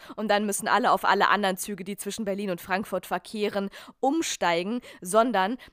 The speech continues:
ich hab ja auf, das ist, ist ja das Gute an dieser, an, an dieser, ähm, sehr weiten Distanz zwischen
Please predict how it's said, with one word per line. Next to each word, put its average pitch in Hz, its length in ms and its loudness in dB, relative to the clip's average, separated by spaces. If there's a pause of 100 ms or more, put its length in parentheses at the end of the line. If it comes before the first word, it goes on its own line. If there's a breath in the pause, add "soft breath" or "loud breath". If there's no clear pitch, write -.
ich 262 260 0
hab 262 160 -2
ja 196 320 6
auf, - 240 -2
das 196 180 -8
ist, 214 100 -6
ist 233 140 -2
ja 285 80 0
das 226 240 -4
Gute 180 480 0 (220 loud breath)
an 247 180 4
dieser, 226 560 4 (140)
an, 247 260 4
an 226 140 2
dieser, 247 160 -4 (320)
ähm, 202 420 -2
sehr 240 360 4
weiten 294 420 2
Distanz 269 720 -4
zwischen 277 480 -4